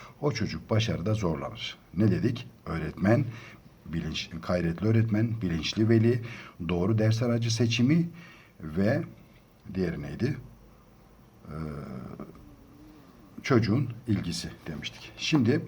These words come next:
çocuğun ilgisini korumak için onu mutlu ederek, gülerek, eğlendirerek, dramayla, e, oyunla çalıştırmamız gerekiyor. D harfi. Bize bugüne kadar, e, büyüklere D diye sö-, seslendirmişlerdi. Do-, bu harfin doğru seslenimi,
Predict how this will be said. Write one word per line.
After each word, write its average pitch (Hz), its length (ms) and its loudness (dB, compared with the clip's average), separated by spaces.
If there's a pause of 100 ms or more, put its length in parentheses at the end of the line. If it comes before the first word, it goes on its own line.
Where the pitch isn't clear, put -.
(460)
çocuğun 120 300 4
ilgisini 107 380 6
korumak 107 400 4
için 117 120 2
onu 107 160 2
mutlu 113 320 4
ederek, 90 500 2
gülerek, 104 420 4
eğlendirerek, 92 680 0
dramayla, 95 560 4
e, 95 180 0
oyunla 98 360 4
çalıştırmamız 85 680 -4 (680)
gerekiyor. 92 480 2 (1040)
D 107 380 6
harfi. 90 440 4 (180)
Bize 156 340 6
bugüne 117 300 6
kadar, 90 400 0 (480)
e, 95 320 2
büyüklere 92 680 4
D 117 720 6
diye 92 180 2
sö-, 85 260 -4
seslendirmişlerdi. 82 960 -4
Do-, 131 360 0
bu 147 140 0
harfin 90 400 4
doğru 113 260 6
seslenimi, 104 680 2